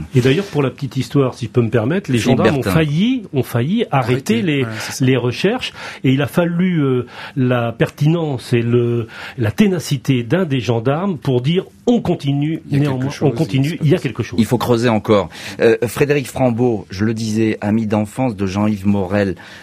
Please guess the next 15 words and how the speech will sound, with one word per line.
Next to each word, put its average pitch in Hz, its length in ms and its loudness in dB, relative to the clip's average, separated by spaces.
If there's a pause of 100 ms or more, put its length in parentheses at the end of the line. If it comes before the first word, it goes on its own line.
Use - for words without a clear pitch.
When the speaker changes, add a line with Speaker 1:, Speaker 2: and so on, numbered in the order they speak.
(120)
Speaker 2:
euh, 98 220 -2 (480)
je 107 140 -6
voudrais 180 180 0
avoir 165 180 0
votre 131 140 -2
sentiment 101 560 -2
quand 104 200 -4
vous 101 200 -2
apprenez 104 460 0
qu'effectivement 95 680 -4
il 87 280 -2
est, 82 100 -8 (600)
il 82 160 -2
a 82 100 2
avoué, 104 440 0